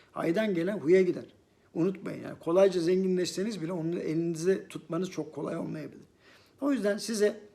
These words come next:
bir hayat tecrübesi asla ve asla bir kere bu şekilde yatırım yapmayın. Böyle insanlara da soru sormayın. Ki sizden daha fazla bilen kimse yok. Yeter ki doğru istişare edin. Hepinize saygılarımı sunuyorum.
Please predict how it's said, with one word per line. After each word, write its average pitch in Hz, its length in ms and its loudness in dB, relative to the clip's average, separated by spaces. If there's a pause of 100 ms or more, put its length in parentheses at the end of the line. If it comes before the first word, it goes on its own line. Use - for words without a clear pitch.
(400)
bir 190 80 2
hayat 196 340 6
tecrübesi 147 600 -2 (520)
asla 196 520 2
ve - 60 -8
asla - 560 -6 (500)
bir - 60 -20
kere 180 240 4
bu 190 80 -2
şekilde 180 360 -2
yatırım 185 360 0
yapmayın. 185 520 -2
Böyle 196 320 0
insanlara 175 520 -2
da 190 60 -2
soru 180 260 0
sormayın. 117 440 -8 (460)
Ki - 220 -12
sizden 190 360 0
daha 196 180 6
fazla 175 320 0
bilen 190 200 0
kimse 202 320 -6
yok. 160 180 -4
Yeter 175 300 -2
ki 170 140 -4
doğru 170 220 2
istişare 135 580 -6
edin. 208 240 -12 (760)
Hepinize 190 600 -2 (360)
saygılarımı 170 600 2
sunuyorum. 170 480 -6